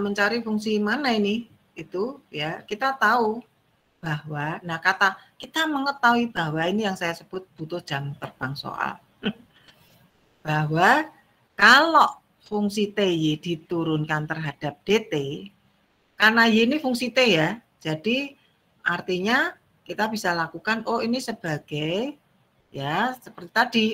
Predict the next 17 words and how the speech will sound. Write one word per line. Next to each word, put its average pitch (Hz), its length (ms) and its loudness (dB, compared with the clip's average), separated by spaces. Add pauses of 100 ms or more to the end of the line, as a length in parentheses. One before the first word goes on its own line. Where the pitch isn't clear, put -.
U 254 160 2
V 247 120 -6 (400)
gitu 147 200 -10
ya. 147 240 -8 (480)
Berarti 156 280 -4
si 254 240 -4
U 254 280 2
misalnya 165 600 -2
adalah 156 480 -6
T, 170 400 -2 (400)
V-nya 214 640 2
adalah 143 400 -6
Y, 135 440 -8
berarti 185 720 -4 (760)
U 233 160 0
aksen 240 520 2
V, 233 80 -8